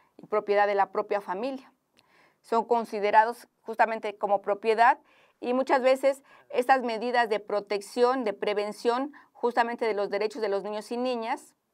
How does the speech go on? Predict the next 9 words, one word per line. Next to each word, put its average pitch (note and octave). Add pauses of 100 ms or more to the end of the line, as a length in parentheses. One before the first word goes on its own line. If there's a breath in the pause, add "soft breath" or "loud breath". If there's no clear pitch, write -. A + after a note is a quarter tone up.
(320 soft breath)
por G3
parte A3
del G#3+
Estado, A3 (320 soft breath)
se A3
ve A3
amenazada A3+ (960 soft breath)
justamente A#3
el, G#3+